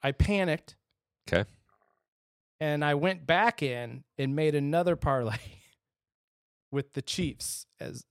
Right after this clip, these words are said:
Speaker 1: as the winner.
Speaker 2: Oh, so same thing, just Chiefs.
Speaker 1: Yeah.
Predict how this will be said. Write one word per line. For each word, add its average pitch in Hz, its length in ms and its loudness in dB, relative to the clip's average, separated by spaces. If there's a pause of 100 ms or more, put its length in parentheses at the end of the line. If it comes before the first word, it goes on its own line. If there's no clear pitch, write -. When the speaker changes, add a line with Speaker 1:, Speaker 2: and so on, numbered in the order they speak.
Speaker 1:
as 120 160 -8
the 127 100 -10
winner. - 260 -20 (480)
Speaker 2:
Oh, 107 120 10
so 82 160 0
same 113 300 2
thing, 101 320 0
just 85 200 -4
Chiefs. 82 480 -2 (160)
Speaker 1:
Yeah. 175 320 0